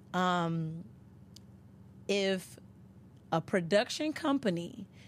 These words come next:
is investing their resources, their, um, equipment, their networks into you, why would they give you control of something that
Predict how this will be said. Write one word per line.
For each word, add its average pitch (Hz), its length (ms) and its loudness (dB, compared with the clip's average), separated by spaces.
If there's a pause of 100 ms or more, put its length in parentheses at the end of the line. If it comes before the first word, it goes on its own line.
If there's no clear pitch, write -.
(140)
is 185 180 4
investing 190 840 2
their 180 340 6
resources, 277 1120 0 (380)
their, 180 640 6
um, 175 460 2
equipment, 269 920 2 (320)
their 185 400 4
networks 196 1040 2 (160)
into 254 440 2
you, 226 540 4 (600)
why 180 300 6
would 247 220 0
they 233 140 2
give 208 260 0
you 208 140 4
control 202 800 4
of 175 160 2
something 185 560 0
that 180 320 4